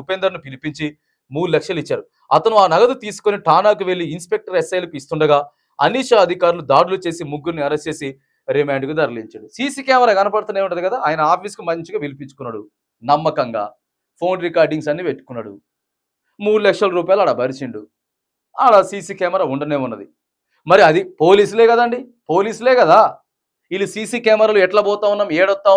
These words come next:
ఉన్నాం, ఆ సీసీ పని చేస్తుందా లేదా, ఫోన్ రికార్డింగ్ చేస్తుండదు అని చూసుకోవద్దా? అంటే ఇక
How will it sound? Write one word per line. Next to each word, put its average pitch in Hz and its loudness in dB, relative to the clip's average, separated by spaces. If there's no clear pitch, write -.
ఉన్నాం, 202 -4
ఆ 156 0
సీసీ 190 -10
పని 175 0
చేస్తుందా 202 -2
లేదా, 202 4
ఫోన్ 185 -6
రికార్డింగ్ 196 0
చేస్తుండదు 185 -4
అని 175 -10
చూసుకోవద్దా? 160 -2
అంటే 139 0
ఇక 208 4